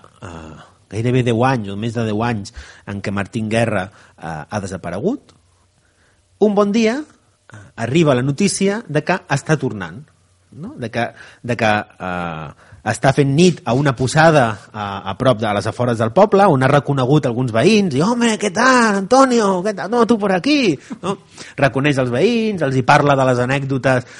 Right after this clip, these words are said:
que havien viscut junts de joves i tal, i diu que, bueno, llavors la notícia, com no, corre com la pólvora de que aquest tarambana ha tornat després de molts i molts anys, i la notícia arriba a la família, la família va, no?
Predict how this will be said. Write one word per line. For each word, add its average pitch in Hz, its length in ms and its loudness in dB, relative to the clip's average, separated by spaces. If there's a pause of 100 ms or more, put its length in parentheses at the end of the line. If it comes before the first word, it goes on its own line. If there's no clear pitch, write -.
(160)
que - 100 -2
havien 135 240 4
viscut 127 320 -2
junts 117 220 -2
de 127 100 -4
joves 190 540 2
i 147 80 -6
tal, 180 320 2
i - 80 2
diu 143 80 2
que, 139 160 0
bueno, 113 340 -8
llavors 131 380 -8
la 113 100 -2
notícia, 170 540 4 (160)
com 147 320 0
no, 147 140 2 (180)
corre 135 260 0
com 127 160 -4
la 123 140 -2
pólvora 151 480 4
de 131 80 -4
que 107 80 -8
aquest 110 320 -4
tarambana 127 600 0 (360)
ha 123 160 -4
tornat 123 380 -6
després 123 480 -2
de 107 160 0
molts 123 420 2
i 117 60 -2
molts 113 260 -6
anys, 165 380 -2
i 101 80 -14
la 110 80 -12
notícia 113 320 -8
arriba 110 240 -6
a 107 80 -8
la - 0 -
família, 208 480 -2 (400)
la 113 100 -8
família 110 380 -6
va, 180 340 0
no? 147 140 -6